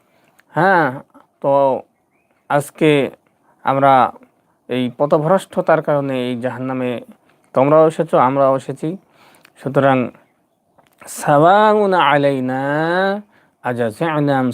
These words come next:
সাবারনা মা লানা মিন মাহিস, আমাদের জন্য উভয় সমান, আমরা এখানে ধৈর্য ধারণ করি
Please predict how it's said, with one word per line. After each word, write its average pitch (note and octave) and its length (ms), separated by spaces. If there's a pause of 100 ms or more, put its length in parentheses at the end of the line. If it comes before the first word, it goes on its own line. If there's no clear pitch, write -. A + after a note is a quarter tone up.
সাবারনা A#2 500
মা G3 240
লানা C3+ 320
মিন A2 180 (100)
মাহিস, B2 440 (880)
আমাদের A3+ 340
জন্য G#3 180 (100)
উভয় D#3+ 240 (100)
সমান, C3 280 (680)
আমরা D3 300
এখানে D3+ 200 (100)
ধৈর্য B2+ 200 (220)
ধারণ D3 300
করি F3 260